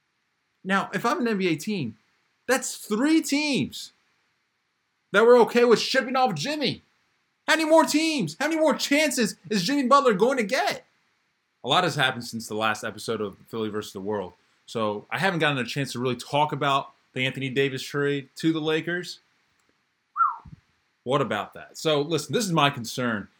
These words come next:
for Anthony Davis to the Lakers. Listen, I love the trade. It's gonna be great. It's gonna be, it's gonna be entertaining to watch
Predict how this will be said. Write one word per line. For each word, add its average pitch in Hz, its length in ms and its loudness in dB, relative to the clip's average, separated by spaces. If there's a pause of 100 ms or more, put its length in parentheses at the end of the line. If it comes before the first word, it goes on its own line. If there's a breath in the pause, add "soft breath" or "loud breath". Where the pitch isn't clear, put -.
(140)
for 139 440 2 (120)
Anthony 123 340 -2
Davis 110 420 -2
to - 200 -6
the 120 80 -4
Lakers. 98 380 -6
Listen, 147 260 -4
I 226 60 0
love 160 320 0
the 165 60 -6
trade. 165 420 -6 (260)
It's 143 160 -6
gonna 233 140 0
be 190 100 -2
great. 135 320 -2
It's 143 80 -8
gonna 185 140 -6
be, 185 80 -8
it's - 180 -10
gonna 233 160 0
be 208 200 -2
entertaining 156 600 -2
to 139 100 -6
watch 139 640 -2